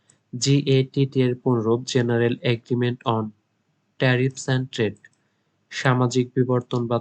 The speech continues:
তত্ত্বটি কে প্রদান করেন? হারবার্ট স্পেন্সার। দুর্যোগ কত প্রকার? দুই প্রকার, প্রাকৃতিক এবং কৃত্রিম।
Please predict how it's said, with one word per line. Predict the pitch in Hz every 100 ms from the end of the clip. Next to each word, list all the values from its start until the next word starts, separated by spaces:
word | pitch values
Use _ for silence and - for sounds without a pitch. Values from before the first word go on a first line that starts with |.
| -
তত্ত্বটি | 120 - 117 120
কে | 113 135
প্রদান | 139 127 120
করেন? | 113 113 104 98
হারবার্ট | - 113 110 120 120
স্পেন্সার। | 113 - 113 104 - 101 90 _ _ _ _ -
দুর্যোগ | 131 127 131 127
কত | 131 131
প্রকার? | 123 123 127 131
দুই | 131 123
প্রকার, | - 107 101
প্রাকৃতিক | 101 120 - 123 117 131 131
এবং | 120 113 107 101
কৃত্রিম। | 135 131 - 110